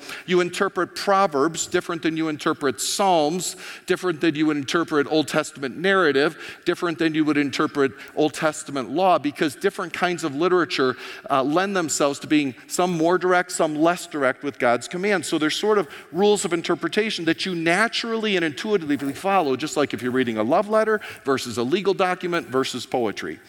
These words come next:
You naturally do this. You will naturally think this way. So it relates to genre or type of literature. It relates to, relates to grammar and syntax. Words matter. What they mean matters. How they're put together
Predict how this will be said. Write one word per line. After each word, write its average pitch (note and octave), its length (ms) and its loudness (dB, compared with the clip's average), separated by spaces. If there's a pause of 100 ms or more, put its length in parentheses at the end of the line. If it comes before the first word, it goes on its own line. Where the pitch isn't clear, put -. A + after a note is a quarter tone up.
(260)
You D#3+ 140 0
naturally D#3 760 0
do C#3+ 180 0
this. F#2+ 240 -6
You C3+ 80 -2
will C3 120 0
naturally C#3+ 640 0
think D#3+ 260 -6
this A2 220 -6
way. F#2 180 -8 (1120)
So G3 180 2
it G3+ 60 2
relates F3+ 400 2
to F#3+ 100 2
genre D3 480 2
or C#3+ 60 2
type B2+ 240 -2
of G#2+ 120 -6
literature. D#3+ 340 2
It - 20 2
relates D3+ 440 -2
to, A#2 180 -4 (260)
relates C#3 380 0
to B2 140 0
grammar C#3 440 0
and F#3+ 100 -2
syntax. E3 640 -2
Words B2+ 380 -2
matter. G3 400 2
What A#2+ 240 -2
they E3+ 140 2
mean G3 420 -2
matters. G3 540 2
How G#2 160 0
they're C3+ 100 0
put E3+ 220 -4
together F#3 560 2